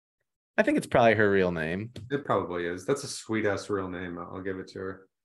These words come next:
Speaker 2: Um, yeah.
Speaker 1: I think we're gonna do this.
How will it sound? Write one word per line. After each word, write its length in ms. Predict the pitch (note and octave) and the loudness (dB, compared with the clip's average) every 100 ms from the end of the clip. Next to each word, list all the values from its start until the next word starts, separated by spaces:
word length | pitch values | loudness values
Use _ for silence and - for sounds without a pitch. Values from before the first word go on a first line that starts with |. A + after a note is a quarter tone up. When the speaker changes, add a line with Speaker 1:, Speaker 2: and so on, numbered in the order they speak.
| _ _ _ _ _ _ _ - C3+ | _ _ _ _ _ _ _ -20 -16
Speaker 2:
Um, 380 | A2 A2 G#2+ G2 - _ _ _ _ _ _ _ _ | -14 -14 -14 -16 -20 _ _ _ _ _ _ _ _
yeah. 360 | A#2 A2+ A#2+ A#2 - _ _ _ - | -2 2 2 0 -6 _ _ _ 0
Speaker 1:
I 60 | E3+ | 4
think 220 | A3 A3+ | 6 6
we're 100 | A3 | 6
gonna 160 | G#3+ | 6
do 180 | G#3 G#3+ | 6 4
this. 440 | C3+ A2 G#2 - | 6 4 2 -8